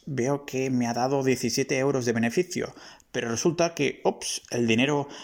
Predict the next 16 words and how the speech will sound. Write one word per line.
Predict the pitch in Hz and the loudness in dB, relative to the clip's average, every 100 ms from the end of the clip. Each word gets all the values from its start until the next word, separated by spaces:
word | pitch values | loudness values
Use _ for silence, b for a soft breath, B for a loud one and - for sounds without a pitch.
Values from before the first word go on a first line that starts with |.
| B B | B B
está | - - 131 131 127 | -6 -4 -4 -2 0
bloqueado | 120 120 131 131 123 135 147 170 120 | 0 2 4 4 4 4 4 4 2
ahí | 139 143 | 2 4
una | 127 117 | 4 2
cierta | 120 139 131 131 | 2 0 2 -2
cantidad | 123 120 123 113 | 0 2 4 4
de | 117 | 4
tiempo. | 147 135 104 | 0 0 0
Vaya, | 107 147 104 - - | 2 2 0 -4 0
pero | 127 | 4
bueno, | 147 110 | 4 2
como | 110 110 | 2 4
mínimo | 139 160 147 | 4 4 2
estoy | - 131 | 0 -2
generando | - 120 113 113 - | 0 2 2 2 2
pasta. | 208 - 101 | 0 0 -2